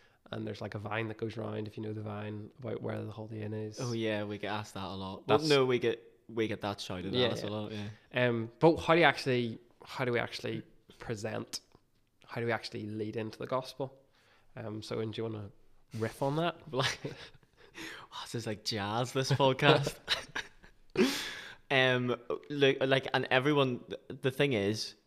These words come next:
Speaker 2: you, you almost don't, like, you don't have to be a different person. It's like, we'll do it a particular way, but we're
Speaker 1: Oh.
Speaker 2: ju-, 'cause we're just being ourselves.
Speaker 1: Absolutely.
Speaker 2: Like, no one at a door wants you to be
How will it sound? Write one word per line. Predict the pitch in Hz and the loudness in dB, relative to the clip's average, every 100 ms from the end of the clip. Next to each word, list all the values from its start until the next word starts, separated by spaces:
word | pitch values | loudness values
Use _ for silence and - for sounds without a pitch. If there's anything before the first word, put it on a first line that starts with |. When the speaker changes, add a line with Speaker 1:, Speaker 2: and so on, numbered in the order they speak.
| _ _ _ _ _ _ _ _ _ _ | _ _ _ _ _ _ _ _ _ _
Speaker 2:
you, | 135 120 - | -4 -2 -2
you | 127 123 120 | 2 4 6
almost | 123 131 - | 6 2 2
don't, | 120 | 0
like, | 110 | 2
you | 113 | 2
don't | 127 | 2
have | 131 123 | 2 0
to | 113 | -4
be | - 104 | 0 2
a | 104 | 2
different | 104 101 - 104 | 0 -4 -4 -6
person. | 101 98 95 120 107 - - - - | -4 -4 -2 -4 -6 -10 -20 -20 -10
It's | - | -2
like, | 123 | -2
we'll | 110 123 127 143 | 2 6 6 6
do | 123 | 6
it | 107 | 4
a | 104 | 2
particular | 113 110 107 98 | -2 -6 -2 -2
way, | 95 92 104 101 - _ - | 0 0 0 -2 -6 _ 0
but | |
we're | 123 | 4
Speaker 1:
Oh. | 120 | 4
Speaker 2:
ju-, | 151 | 2
'cause | 160 143 | 4 6
we're | 147 | 4
just | 143 - | 2 2
being | 110 101 | 2 2
ourselves. | 98 - 92 131 127 - - - | -2 -2 4 4 4 -2 -10 -6
Speaker 1:
Absolutely. | 123 - 110 104 - 117 - | -4 -4 -4 -4 -4 -6 0
Speaker 2:
Like, | 131 | 2
no | 143 147 | 6 8
one | 151 147 | 8 8
at | |
a | 123 | 6
door | 110 104 | 4 4
wants | 95 90 92 - | 2 0 -2 0
you | 120 | 0
to | |
be | 117 110 101 101 | 2 2 2 -2